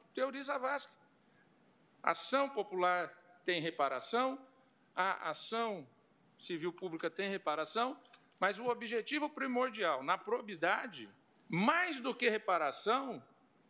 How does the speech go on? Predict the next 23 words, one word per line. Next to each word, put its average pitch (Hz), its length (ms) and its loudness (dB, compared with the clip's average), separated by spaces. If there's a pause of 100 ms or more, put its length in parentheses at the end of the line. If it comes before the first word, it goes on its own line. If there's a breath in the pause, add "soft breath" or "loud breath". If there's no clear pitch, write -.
(440)
é 269 140 8
a 269 120 0 (400)
punir 277 540 2 (680)
o 233 140 0
gestor 240 380 2
probo. 240 520 0 (240)
É - 80 6
por 262 200 -2
isso 311 180 0
que 262 100 2
aí 247 260 2
tem 247 200 2
as 208 160 0
mesmas 269 360 2
sanções 247 380 0
de 233 80 -4
uma 247 120 2
ação 240 220 -2
penal, 233 380 0 (1400)
que 226 160 2
é 208 80 4
perder 196 400 2
mandato 247 500 0